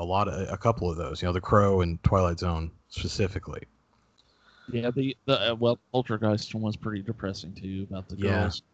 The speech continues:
Speaker 2: And, um, you know, obviously, uh,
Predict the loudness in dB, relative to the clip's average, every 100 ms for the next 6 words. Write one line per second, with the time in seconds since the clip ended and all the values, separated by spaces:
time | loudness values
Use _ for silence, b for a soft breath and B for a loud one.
0 | _ _ -12 -8 -8 -10 -14 -10 -10 -10
1 | -14 -20 _ _ _ _ -20 -20 -20 -20
2 | -12 -8 -4 -2 -2 -4 -4 -6 -6 -8
3 | -12 -20 _ _ _ _ _ -20 -14 -14
4 | -10